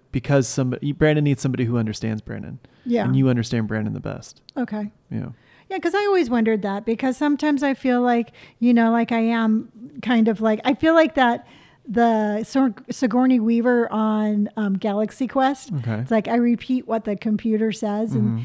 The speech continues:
Speaker 2: sometimes it's like Brandon will say something or do something, and I
Speaker 1: Mm-hmm.
Speaker 2: feel like I'm repeating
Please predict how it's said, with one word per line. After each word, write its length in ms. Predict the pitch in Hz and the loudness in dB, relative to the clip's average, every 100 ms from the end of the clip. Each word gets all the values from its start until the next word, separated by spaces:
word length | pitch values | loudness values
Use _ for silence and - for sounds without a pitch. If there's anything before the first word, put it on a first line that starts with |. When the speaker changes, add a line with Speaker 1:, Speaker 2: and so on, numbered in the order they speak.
| - | -10
Speaker 2:
sometimes 560 | _ 240 240 254 247 233 | _ 0 2 4 2 2
it's 180 | 240 - | -2 0
like 160 | 226 202 | -2 0
Brandon 300 | 226 233 226 | 2 4 2
will 120 | 214 | 2
say 200 | 240 240 | 2 2
something 460 | 247 240 208 220 214 | 2 0 2 2 2
or 80 | 202 | 2
do 180 | 220 240 | 2 2
something, 400 | 233 208 208 202 | 0 0 2 2
and 120 | 202 | 2
I 60 | 208 | 0
Speaker 1:
Mm-hmm. 80 | |
Speaker 2:
feel 160 | 123 220 | 0 0
like 200 | 208 202 | 0 0
I'm 120 | 214 | 0
repeating 600 | 208 202 - 220 214 208 | 2 0 0 2 2 0